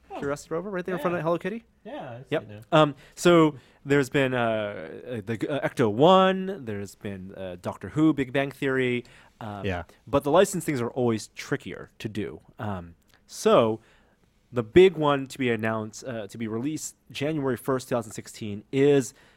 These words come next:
Speaker 2: the Ghostbusters Firehouse home base.
Speaker 3: It's amazing.
Speaker 2: And it is several, like, three or four thousand pieces. It's gonna be a massive set,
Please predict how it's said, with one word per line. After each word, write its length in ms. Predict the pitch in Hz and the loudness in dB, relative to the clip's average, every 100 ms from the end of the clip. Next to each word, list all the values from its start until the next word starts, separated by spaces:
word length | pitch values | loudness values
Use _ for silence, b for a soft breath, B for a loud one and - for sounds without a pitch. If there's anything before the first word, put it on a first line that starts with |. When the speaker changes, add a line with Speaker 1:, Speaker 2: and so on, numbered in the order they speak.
| b | b
Speaker 2:
the 300 | 110 117 113 | -2 0 0
Ghostbusters 840 | 98 123 - 123 113 110 98 - | 2 2 4 0 0 -4 -6 -8
Firehouse 840 | - - 120 120 101 113 98 - - _ _ _ _ | -20 2 4 4 2 -2 -4 -6 -14 _ _ _ _
home 140 | - 113 | -2 -2
base. 380 | 90 - - _ _ | -4 -10 -18 _ _
Speaker 3:
It's 180 | 117 - | -10 -8
amazing. 600 | 92 92 92 87 95 101 - - | -8 -8 -8 -10 -14 -18 -18 -4
Speaker 2:
And 220 | 123 117 | -2 0
it 80 | 113 | 0
is 300 | 110 - - | -2 -4 -12
several, 540 | - - 151 160 175 | -10 -4 2 2 2
like, 100 | 123 | -2
three 340 | - - 180 190 | -10 -8 -4 -2
or 40 | |
four 200 | - 175 | -2 -4
thousand 380 | 165 147 127 107 | 0 0 0 -4
pieces. 640 | - 196 - 185 185 170 b b b | -6 -6 -2 0 0 -4 b b b
It's 100 | 127 | -14
gonna 140 | - 117 | -8 -6
be 100 | 104 | -4
a 60 | |
massive 680 | 101 123 123 135 - 135 110 | -6 -2 0 0 0 -2 -4
set, 400 | - 147 139 - | -4 4 4 4